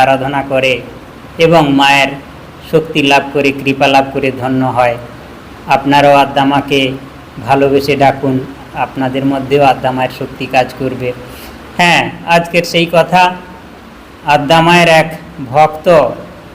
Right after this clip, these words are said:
তার এই গলা থেকে নিচে এরকম জায়গায় তো একটা টিউমার হয়েছিল। টিউমার বলতে কালো কালো ধরনের আহ, আঁচিল আঁচিল টাইপের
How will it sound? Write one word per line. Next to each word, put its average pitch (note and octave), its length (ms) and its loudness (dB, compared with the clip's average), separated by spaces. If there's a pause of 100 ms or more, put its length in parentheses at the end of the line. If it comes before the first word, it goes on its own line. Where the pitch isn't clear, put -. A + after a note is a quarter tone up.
(240)
তার F3+ 220 4
এই F3 160 4 (520)
গলা D#3 240 4
থেকে E3+ 340 -2 (260)
নিচে D#3+ 360 0 (480)
এরকম D3 320 0 (320)
জায়গায় D3 500 4 (600)
তো C#3 100 -2 (240)
একটা C#3 360 0 (460)
টিউমার F#3+ 420 6
হয়েছিল। C#3 420 0 (1040)
টিউমার F#3+ 480 6 (100)
বলতে F3+ 380 0
কালো E3+ 280 2
কালো F3 240 2
ধরনের E3 420 2 (920)
আহ, D#3+ 60 -2
আঁচিল D#3 500 2
আঁচিল D3+ 320 2
টাইপের D3 400 4